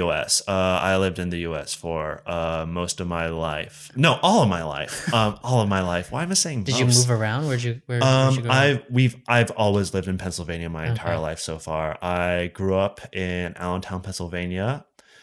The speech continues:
Speaker 1: and then I moved to Pittsburgh for college, and I'm sticking around.
Speaker 2: What was it like growing up in Allentown?
Speaker 1: Um, standard.
Speaker 2: Standard?
Speaker 1: Standard.
Speaker 2: What does that mean?
Speaker 1: Um, just like, well, like, we're, like,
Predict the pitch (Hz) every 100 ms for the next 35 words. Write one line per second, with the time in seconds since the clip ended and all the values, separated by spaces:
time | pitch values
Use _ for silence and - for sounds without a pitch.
0 | _ _ 95 92 87 90 92 92 98 104
1 | 110 - - - 90 85 85 - 92 92
2 | 104 139 104 85 85 - 92 98 101 113
3 | 98 82 135 123 123 113 113 113 113 107
4 | 107 107 104 110 110 110 104 - _ 131
5 | 156 165 160 160 160 - _ _ _ _
6 | _ _ _ _ _ _ _ _ _ _
7 | _ _ _ - - 117 117 120 120 123
8 | 120 _ - 117 113 117 131 147 160 117
9 | 117 120 120 120 123 117 120 117 - -
10 | - 123 123 120 120 120 131 127 127 117
11 | 117 113 113 - - 123 123 120 120 -
12 | - _ 131 135 131 143 170 175 123 110
13 | 107 -